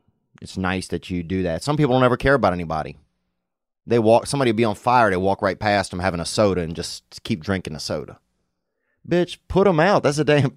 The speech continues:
dude, a half a Doctor Pepper will save somebody probably from the waist down. But, uh, so what I'm saying is that,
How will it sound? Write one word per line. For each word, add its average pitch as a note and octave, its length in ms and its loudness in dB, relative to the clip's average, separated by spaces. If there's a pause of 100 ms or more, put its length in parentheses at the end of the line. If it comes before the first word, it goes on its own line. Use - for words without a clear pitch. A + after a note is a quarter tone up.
(420)
dude, E3+ 120 4
a C3+ 40 4
half C#3+ 260 2
a C#3+ 60 2
Doctor C#3+ 320 2
Pepper D3+ 320 2
will F2 80 0
save B2+ 320 2
somebody A#2+ 300 2
probably A#2+ 260 4
from A2 160 -2
the F#2+ 80 4
waist G#2+ 320 4
down. D3 420 0 (1500)
But, G2+ 500 2 (880)
uh, A#2 640 4
so D3+ 220 4
what D3+ 180 4
I'm F#3 140 2
saying D3 400 4
is A#2+ 180 2
that, A#2 520 6